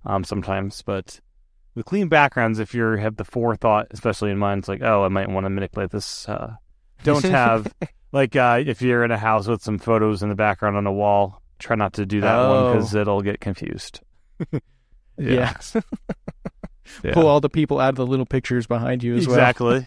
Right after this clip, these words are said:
Speaker 2: <laughs>
Speaker 1: Yep. Mm-hmm. And then um, the Home app got a big redesign. You can browse based on accessory type, and Matter is starting to roll out. Um, are you into HomeKit? Do you use HomeKit much?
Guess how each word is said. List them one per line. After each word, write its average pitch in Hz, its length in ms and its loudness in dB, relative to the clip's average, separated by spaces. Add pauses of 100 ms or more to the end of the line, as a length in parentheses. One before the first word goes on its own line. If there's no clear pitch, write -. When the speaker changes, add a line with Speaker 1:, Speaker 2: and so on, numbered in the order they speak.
Speaker 2:
<laughs> - 120 -8
Speaker 1:
Yep. 127 300 2 (440)
Mm-hmm. 127 380 -4 (1300)
And 143 220 2
then 139 320 2 (280)
um, 135 360 0
the 127 80 0
Home 240 340 2
app 113 320 -6 (120)
got 113 200 -4
a 104 40 -8
big 143 320 2
redesign. 123 600 2
You 110 80 -2
can 110 140 -2
browse 110 420 2
based 107 220 -4
on 101 60 -8
accessory 165 500 0
type, 139 520 0
and 101 320 -2
Matter 120 380 0
is 113 100 -4
starting 117 280 -2
to 107 60 0
roll 113 260 2
out. 110 420 0 (680)
Um, 101 640 -2 (100)
are 120 180 -2
you 151 360 -2 (340)
into 180 200 2
HomeKit? 180 460 -2
Do 120 100 -4
you 120 240 0
use 131 140 -2
HomeKit 131 320 0
much? - 440 -4